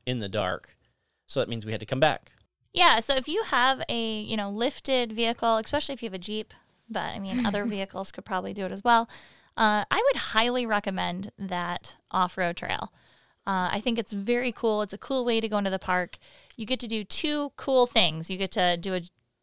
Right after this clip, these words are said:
Speaker 2: off-road, <laughs> I say Jeep trail. You get to do a Jeep trail, and you get to go into Joshua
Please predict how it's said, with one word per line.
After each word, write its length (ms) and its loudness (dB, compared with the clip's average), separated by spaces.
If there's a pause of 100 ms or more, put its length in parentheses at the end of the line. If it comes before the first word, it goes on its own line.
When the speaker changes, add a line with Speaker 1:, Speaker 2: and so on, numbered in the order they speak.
(180)
Speaker 2:
off-road, 580 -2 (1000)
<laughs> 440 -2
I 100 2
say 320 4 (500)
Jeep 200 -2
trail. 260 -6 (340)
You 80 0
get 120 4
to 80 -4
do 200 0
a 100 -2
Jeep 280 0
trail, 440 2 (520)
and 360 4
you 60 -4
get 160 -2
to 100 -2
go 220 4
into 600 -2
Joshua 580 -4